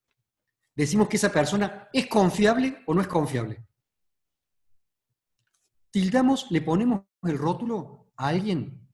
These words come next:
como confiable o no confiable en menos de dos segundos, solamente basados en nuestra primera impresión.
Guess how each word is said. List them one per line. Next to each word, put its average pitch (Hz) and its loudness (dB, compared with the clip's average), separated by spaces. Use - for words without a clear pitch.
como 143 -4
confiable 165 -4
o 123 -4
no 160 0
confiable 160 -4
en 139 -2
menos 220 -2
de 123 -2
dos 170 -4
segundos, 165 -6
solamente 202 -4
basados 147 -6
en 127 -4
nuestra 127 -6
primera 123 -4
impresión. - -8